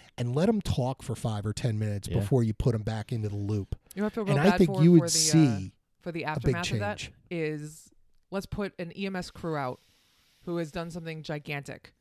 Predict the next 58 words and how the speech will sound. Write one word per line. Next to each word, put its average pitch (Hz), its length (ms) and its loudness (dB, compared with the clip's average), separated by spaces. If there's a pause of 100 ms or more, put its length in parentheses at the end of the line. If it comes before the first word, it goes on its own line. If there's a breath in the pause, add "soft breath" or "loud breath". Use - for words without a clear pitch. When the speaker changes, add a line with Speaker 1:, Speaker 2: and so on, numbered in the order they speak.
(180)
Speaker 1:
Mm-hmm. 135 180 -10 (140)
Speaker 3:
right? 151 260 -2
Who 170 200 4
is, 160 340 -4 (240)
you 170 140 -2
know, 139 280 -4
you're 196 120 -6
not 175 240 0
ready. 117 400 -6
And 180 100 -6
there's 196 180 2
no, 196 200 4
and 180 120 0
that's 202 120 -2
the 185 80 -12
thing. 160 160 -6
And, 151 120 -10
and 156 200 -6
again, 143 280 -6
I'm 143 60 -10
gonna 143 140 -10
come 151 120 -10
back 139 140 -6
to 147 60 -14
this 139 100 -12
program, 135 380 -10
but 139 100 -6
we 156 120 -2
preach - 360 -8
the 160 140 -8
idea 147 360 -6
that, 143 140 -6
like, 143 260 -8
you're 165 500 -2 (260)
never 185 340 -2
coming 165 240 -4
back 147 200 -4
to 160 80 -8
zero 135 340 -8
on 135 120 -10
a 135 40 -14
shift. - 400 -16 (280)
You're 160 100 -6
gonna 175 100 -2
come 175 120 -2
back 170 160 2
to 147 80 -6
function. - 600 -4
You're 147 120 -2
not 170 80 6
Speaker 1:
Mm-hmm. 165 80 6
Speaker 3:
gonna 170 100 -6
come 175 100 -6
back 156 160 -2
to 160 60 -10
zero. 143 340 -8 (140)
Speaker 1:
Right. 110 140 0
Speaker 2:
Right. - 100 -10